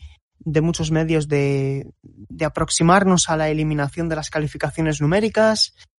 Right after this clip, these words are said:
eh, o al menos una manera, una, un cambio de metodología que creo que ya se ha dado,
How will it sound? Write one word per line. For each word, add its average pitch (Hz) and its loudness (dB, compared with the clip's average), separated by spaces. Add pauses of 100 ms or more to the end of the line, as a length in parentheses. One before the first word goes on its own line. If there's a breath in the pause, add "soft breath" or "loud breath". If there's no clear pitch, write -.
(420)
eh, 151 0
o 175 2
al 160 4
menos 196 0
una 196 -2
manera, 185 -2 (120)
una, 202 2
un 214 2
cambio 214 2
de 190 2
metodología 170 2
que 180 -4
creo 247 0
que 302 -2
ya 233 0
se - -2
ha 165 2
dado, 170 0